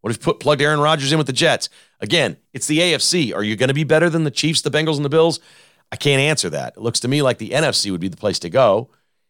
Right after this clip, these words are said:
And it looks like the, the, you know, Tampa, New Orleans, Carolina division is probably the place to be. Atlanta. If you get in there, if Aaron Rodgers went in that division, he'd win that division. Which, no matter which team he picked, he'd win that division.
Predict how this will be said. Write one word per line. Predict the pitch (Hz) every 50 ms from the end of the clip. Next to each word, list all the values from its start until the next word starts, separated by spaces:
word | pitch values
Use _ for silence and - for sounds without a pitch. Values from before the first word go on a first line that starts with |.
| _ _ -
And | 95 98
it | 101
looks | 110 131 131 - -
like | 123 117 -
the, | - 113 107 104 101 - - _ _ -
the, | 101 95 92 - - - - _ _ _ _
you | 107 92
know, | 78 87 85 _ _ _ _ _ _ -
Tampa, | - - 143 151 147 151 147 139 139
New | 131 131 127
Orleans, | 127 135 139 139 139 139 135 -
Carolina | - - 147 135 127 127 139 156 147 117
division | 110 98 110 110 95 101 107
is | 98 -
probably | - 120 117 113
the | 107 101
place | - 120 120 113 -
to | -
be. | 98 143 147 123 90
Atlanta. | - - 107 123 127 110 98 101 117 - _ _ _ _ _ _ _ _ _ _ _ -
If | 101
you | 104
get | 92 147 156
in | 151 139 131
there, | 139 156 165 143 123 120 131
if | - 135
Aaron | 143 151 147
Rodgers | 135 143 156 156 123 120
went | 131 139 120
in |
that | 127 147 165
division, | 131 107 110 107 117
he'd | 120 143 143 92
win | 87 120 135 131
that | 131 139 131
division. | 110 101 147 175 - - - - - _ _ _ _ _ _ _ _ _ _
Which, | _ 123 131 156 143 143
no | 139 135
matter | 135 127 113
which | 110 123 190 220 - -
team | - 127 117 92
he | 80
picked, | 73 - 82 60 - - - - _ _ _ _ _ _ _ _
he'd | - 117 110
win | 101 107 101
that | 92 80
division. | 76 80 78 71 67 55 50 -